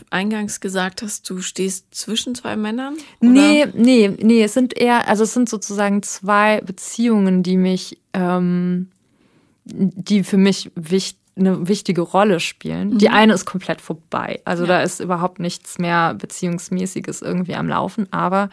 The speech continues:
Speaker 1: Ich hab so ein bisschen Angst, dass mit dem anderen
Speaker 2: Oh
Speaker 1: jetzt
Speaker 2: Gott,
Speaker 1: noch irgendwas
Speaker 2: nein, nein,
Speaker 1: Schreckliches
Speaker 2: nein,
Speaker 1: kommt.
Speaker 2: brauchst du gar
Speaker 1: <laughs>
Speaker 2: nicht,
Speaker 1: Oh,
Speaker 2: brauchst du
Speaker 1: Gott
Speaker 2: gar
Speaker 1: sei
Speaker 2: nicht. Der
Speaker 1: Dank.
Speaker 2: ist, der ist großartig und der ist immer
Speaker 1: Okay.
Speaker 2: noch in meinem Leben und der hat das tatsächlich alles irgendwie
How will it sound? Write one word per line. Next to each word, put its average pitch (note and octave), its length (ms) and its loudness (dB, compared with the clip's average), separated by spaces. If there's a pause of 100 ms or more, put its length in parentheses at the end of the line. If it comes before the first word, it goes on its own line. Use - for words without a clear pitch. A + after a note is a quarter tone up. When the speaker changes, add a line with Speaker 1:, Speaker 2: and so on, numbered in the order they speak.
(140)
Speaker 1:
Ich G3+ 180 -8
hab G#3+ 140 -10
so G3+ 100 -4
ein G3 60 -2
bisschen F#3+ 260 -6
Angst, A3 380 -6
dass D#3+ 160 -6
mit F#3 120 -6
dem E3+ 120 -6
anderen G#3 260 2
Speaker 2:
Oh C4 40 8
Speaker 1:
jetzt A#3 80 4
Speaker 2:
Gott, C#4 140 8
Speaker 1:
noch C4+ 80 4
irgendwas C4+ 280 8
Speaker 2:
nein, C4 80 6
nein, A#3+ 40 2 (280)
Speaker 1:
Schreckliches C4+ 80 6 (120)
Speaker 2:
nein, A3+ 80 2
Speaker 1:
kommt. G3 200 -2
Speaker 2:
brauchst G#3+ 260 6
du B3 100 2
gar G#3+ 240 4
Speaker 1:
<laughs> - 20 4
Speaker 2:
nicht, G#3 120 6
Speaker 1:
Oh, - 120 4
Speaker 2:
brauchst G3+ 240 2
du F3+ 40 -2
Speaker 1:
Gott E3+ 80 -2
Speaker 2:
gar F#3 120 4
Speaker 1:
sei G3+ 80 6
Speaker 2:
nicht. F3 260 2
Der F3 140 4
Speaker 1:
Dank. F#3+ 120 0
Speaker 2:
ist, - 200 -14 (180)
der G3 140 2
ist G3 100 -8
großartig G3+ 640 -2
und F3 160 -6
der F3 80 0
ist F3 140 -6
immer F#3 140 0
Speaker 1:
Okay. F#3 80 2
Speaker 2:
noch G3 140 0
in F#3 100 0
meinem E3+ 220 0
Leben F#3+ 440 0
und - 200 -4
der F3 140 -2
hat F3+ 160 -6
das F3 140 -8
tatsächlich F#3 500 -4
alles F3 260 -2
irgendwie F3+ 580 0